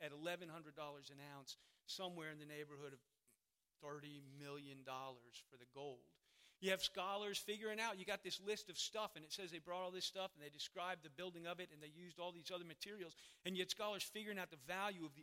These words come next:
other materials, and apparently if you add up the value of all the other materials that it took to build the temple, that would equal about twice the value of the, just the value in gold. Gold was one-third of the value of the whole thing,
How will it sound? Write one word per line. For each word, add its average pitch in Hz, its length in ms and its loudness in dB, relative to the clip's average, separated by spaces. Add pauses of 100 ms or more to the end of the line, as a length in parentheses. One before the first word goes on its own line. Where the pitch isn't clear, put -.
other 185 240 6
materials, 160 720 0 (240)
and 165 80 -10
apparently 180 560 2
if 156 80 -8
you 165 160 -10
add 185 160 2
up 175 160 2
the 147 80 -6
value 180 240 4
of 156 80 -4
all 170 160 -2
the 175 80 0
other 190 160 2
materials 165 720 -4
that 160 80 -6
it 143 160 -10
took - 160 -8
to 139 160 -18
build 208 160 2
the 156 160 -10
temple, 156 320 -4
that 180 160 4
would 175 160 -4
equal 180 240 -6
about 151 320 0
twice 208 560 0
the 139 80 -20
value 160 640 0
of 143 80 -6 (240)
the, 156 160 -18
just - 240 -2
the 147 80 -14
value 151 320 -2
in 131 160 -10
gold. 139 240 -2 (320)
Gold 196 400 8
was 151 160 -4
one-third 170 400 0
of 143 40 -6
the 143 40 -8
value 156 320 2
of 135 80 -8
the 139 80 -8
whole 143 240 -8
thing, 139 240 -6